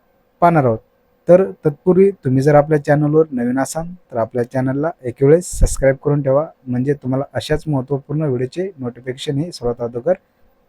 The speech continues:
भेटत राहते. सर्वात अगोदर तुम्ही ह्या साईटवर या. ह्या साईटची लिंक तुम्हाला आपल्या डिस्क्रिप्शन बॉक्समध्ये भेटून जाईल. यावरती आल्यानंतर तुम्ही डायरेक्ट ह्या साईटवर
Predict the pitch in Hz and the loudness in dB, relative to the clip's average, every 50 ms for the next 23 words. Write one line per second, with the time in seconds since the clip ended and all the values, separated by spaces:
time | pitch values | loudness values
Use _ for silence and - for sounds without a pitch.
0 | _ _ 165 170 185 180 180 139 120 117 110 - _ _ _ _ _ _ _ _ | _ _ 0 0 4 4 2 2 2 -2 -4 -4 _ _ _ _ _ _ _ _
1 | _ _ _ - - 156 151 156 156 175 165 165 156 165 165 - - 160 165 185 | _ _ _ -2 0 2 2 4 2 2 2 4 4 2 0 2 -2 -2 0 -2
2 | 220 _ - 131 123 - - 135 131 135 147 151 151 175 190 _ _ _ 127 117 | -2 _ -2 -2 -2 0 -2 -4 0 0 0 2 2 0 -2 _ _ _ -8 -8
3 | - - 127 127 127 - 143 143 147 147 143 151 143 139 139 151 160 143 120 _ | -4 -4 -4 -4 -4 -6 -4 -2 -2 0 0 0 0 0 0 -2 -4 -6 -10 _
4 | - 160 180 165 123 120 123 113 - - 139 135 127 - 147 151 147 143 127 - | -4 -4 -2 -4 -6 -8 -6 -6 -4 -2 -2 -2 0 0 -2 0 -2 -2 -2 -2
5 | - 147 143 156 214 220 175 160 151 151 131 123 113 110 _ _ _ - 120 117 | -2 -2 0 0 0 0 0 0 0 0 -4 -4 -4 -8 _ _ _ -4 -4 -2
6 | 123 127 - 139 135 135 139 143 147 147 143 143 156 151 _ 151 151 160 196 214 | -2 -2 0 -2 0 0 0 -2 -2 -2 -2 -2 -4 -6 _ -4 -4 -4 -6 -10
7 | _ _ _ _ _ _ _ 123 123 127 135 165 - - 143 127 - - 123 120 | _ _ _ _ _ _ _ -2 -2 0 0 -2 -2 -2 -4 -4 -2 -4 -4 -4
8 | 117 139 160 | -2 -2 -4